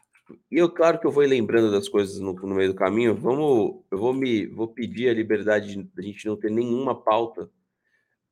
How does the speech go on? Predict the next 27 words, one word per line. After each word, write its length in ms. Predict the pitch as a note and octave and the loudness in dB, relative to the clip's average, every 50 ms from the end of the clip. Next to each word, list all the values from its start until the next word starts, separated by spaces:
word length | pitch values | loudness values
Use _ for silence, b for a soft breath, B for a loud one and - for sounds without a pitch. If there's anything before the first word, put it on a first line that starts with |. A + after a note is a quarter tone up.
| _ | _
Foram, 500 | _ - - - F#3+ G#3 A3 G#3+ - - | _ -14 -2 2 2 4 4 4 2 -2
foram 240 | D3 D#3+ F3+ F#3 F3+ | -4 -2 2 2 4
acontecendo 840 | F3+ F3+ E3 E3 E3 D3+ C#3+ - C#3+ C3+ C#3 C#3+ C#3 C#3 C3 C3 - - | 4 2 0 0 2 0 2 4 4 4 4 4 4 4 2 2 2 2
algumas 440 | A2 A#2 A2+ B2 B2+ B2+ B2 A2 - | 2 2 4 2 2 2 0 0 0
coisas. 260 | - A#2+ A#2+ B2+ B2+ | 2 2 2 4 2
Vamos 160 | D#3 F#3 F#3 | 0 2 2
começar 380 | G#3+ G3+ F#3+ F3 D#3+ - D#3+ D3+ | 2 2 4 2 4 4 4 4
pela 200 | - D3 C#3 - | 6 4 4 4
camiseta, 640 | - C3+ B2+ B2+ A2+ G2 G2+ A2+ B2 B2+ - A2+ | 4 2 4 4 2 2 4 2 2 2 0 -2
que 140 | - - C3 | -6 -6 -4
não 160 | C3+ D#3 F3 | -4 -2 -2
que 120 | F3 - | -2 -2
não 120 | F3+ F3 C#3+ | -4 -4 -4
seja 280 | - - D3 C#3 C#3+ | -2 -2 0 2 2
relevante. 920 | C3+ C3+ C3 C3 C3 A2+ - - G#2 A2+ A2+ A2 G2+ - - - - - _ _ _ _ _ _ _ _ _ - | 4 4 4 4 2 2 0 0 2 4 4 2 2 -2 -8 -12 -12 -16 _ _ _ _ _ _ _ _ _ -8
Aí 140 | - F#2+ | -6 -6
aqui 180 | G2+ G2+ - B2+ | -6 -4 -4 -2
eu 40 | B2+ | 0
já 120 | C3 B2 | 0 0
tô 140 | A#2+ B2 B2 | 0 -2 -4
no 120 | A#2+ B2 | -4 -4
Insta 260 | B2 A#2 A#2+ - A#2+ G2+ | -6 -8 -6 -4 -4 -4
Verde, 340 | F#2+ G2+ A2 B2 A#2 - - | -2 -2 -4 -4 -4 -8 -8
tá? 180 | - A2 A#2 - _ _ _ _ _ _ _ _ _ _ _ _ _ _ _ _ _ _ _ _ _ _ _ _ _ | -10 -10 -10 -10 _ _ _ _ _ _ _ _ _ _ _ _ _ _ _ _ _ _ _ _ _ _ _ _ _
Camiseta 580 | - E3+ F3 F#3+ E3+ A#2+ A2+ C#3+ C3 - E3+ E3+ | -6 -4 -4 -2 -4 -2 -2 -2 -2 -2 -2 -4
do 100 | D#3+ D#3 | -6 -4
Palmeiras. 840 | - D#3 C3+ A#2 G#2+ A2+ B2+ C#3+ C#3 G#2+ F#2+ F2+ - - - - | 0 2 2 2 4 4 4 4 4 4 2 -2 -6 -12 -18 -20